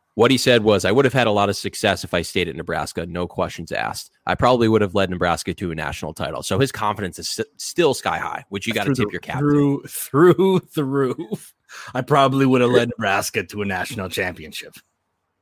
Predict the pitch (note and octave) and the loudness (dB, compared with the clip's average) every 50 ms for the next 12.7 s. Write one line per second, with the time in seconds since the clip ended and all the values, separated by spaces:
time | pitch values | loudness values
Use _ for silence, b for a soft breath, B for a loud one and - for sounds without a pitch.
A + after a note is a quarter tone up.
0 | _ _ _ - B2+ B2+ - C#3+ C3+ C3 C3 A#2+ A#2+ C3+ C#3+ D3+ - - D#3 C#3+ | _ _ _ -8 -4 -2 -2 0 2 2 2 2 2 0 0 -2 -2 -2 -2 -2
1 | C#3 C#3 B2+ - - - - C3 A#2 - - A#2 A2 G#2+ G2+ F#2+ F#2+ F2 E2+ - | -2 -4 -6 -10 -14 -10 -8 -8 -8 -6 -6 -4 -4 -2 -2 -4 -4 -6 -8 -10
2 | - - - - - A#2 - A2+ G2 - A2 G2 F#2+ F#2 F#2+ G2 G2 F2+ F2+ F2+ | -14 -18 -18 -18 -18 -14 -12 -10 -8 -6 -6 -4 -2 0 0 0 0 0 -2 -2
3 | F2 E2+ E2 E2+ E2+ - A2+ A2+ - - A2+ G2 F#2+ - - - G2 G2 F#2+ - | -2 -2 -4 -6 -4 -2 -2 -2 0 2 2 2 2 0 -4 -4 -2 -2 -2 -4
4 | G2 F#2+ D#2+ - E2 E2 D#2+ E2 D#2 D#2 D#2 D#2+ E2 D#2+ D2+ E2+ E2+ D#2+ - - | -6 -10 -10 -10 -10 -8 -8 -8 -8 -8 -8 -8 -8 -8 -8 -10 -10 -10 -10 -8
5 | - G#2 F2+ - - A2 G2 F2 D#2+ - D#2 A#1+ C2 - _ _ - A2+ A#2 A2 | -8 -8 -6 -4 -4 -4 -4 -6 -8 -8 -10 -10 -10 -14 _ _ -4 -4 -4 -4
6 | G2+ - A2+ G2 F2+ - - - _ _ - G#2+ - - G#2 - D#3+ D3+ E3+ F3+ | 0 2 2 2 2 2 -2 -8 _ _ 0 0 2 2 2 0 0 0 0 -2
7 | - - - - - B B B B B _ - C#3 B2+ D#3+ E3 F#3+ F#3+ - - | -4 -4 -6 -6 -8 B B B B B _ -6 -2 0 2 2 0 0 -2 -6
8 | - - F#3+ F#3 F#3 E3 G3 G3 F#3 D#3+ D3+ D3+ D#3 D#3+ - E3+ G3 G#3+ A#3+ B3 | -4 -2 0 0 2 4 4 4 4 4 2 2 2 0 0 2 4 4 4 4
9 | E3+ C3+ G#2 F#2 - - C3+ E3 - - F#3 F#3 F3+ D#3+ - F3+ F#3+ G#3 G#3+ - | 2 0 -6 -6 -2 -2 0 0 0 -2 -2 -2 -2 -2 -4 -6 -6 -6 -6 -4
10 | A3 G3 D#3+ C3 B2 G2 D#2 G#2+ B2 B2 A2+ - - F3+ F#3+ - - E3+ D3 C#3 | -2 -2 -2 -2 -2 -4 -4 -4 -4 -4 -4 -2 -2 -2 -2 -2 0 0 0 0
11 | C#3 - - F#3+ F#3+ - - - - - C3 B2+ B2+ C3 C3+ C#3+ C#3 - - D#3 | 0 -2 -4 -4 -4 -4 -8 -10 -8 -6 -4 -2 0 0 0 -2 -2 -2 -2 -2
12 | C#3+ - - C3+ B2 B2 A#2 A2 A2+ B2 C#3 C3+ - - | 0 -2 -4 -8 -6 -6 -4 -2 -2 -2 -4 -6 -8 -14